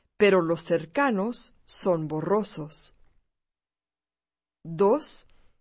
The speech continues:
miopía, afección donde los objetos cercanos se ven claramente, pero los lejanos son borrosos. Tres, astigmatismo,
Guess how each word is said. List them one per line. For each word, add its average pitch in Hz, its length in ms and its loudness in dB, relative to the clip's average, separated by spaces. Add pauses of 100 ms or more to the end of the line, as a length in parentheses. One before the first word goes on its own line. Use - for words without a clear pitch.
(240)
miopía, 202 840 0 (1080)
afección 196 920 2
donde 196 280 4
los 190 240 0
objetos 214 640 0
cercanos 233 720 0
se 254 200 2
ven 185 240 0
claramente, 170 1000 -2 (460)
pero 226 240 8
los 175 280 2
lejanos 185 880 -2
son 156 440 -4
borrosos. 175 880 -2 (1800)
Tres, - 560 2 (560)
astigmatismo, 175 1400 -4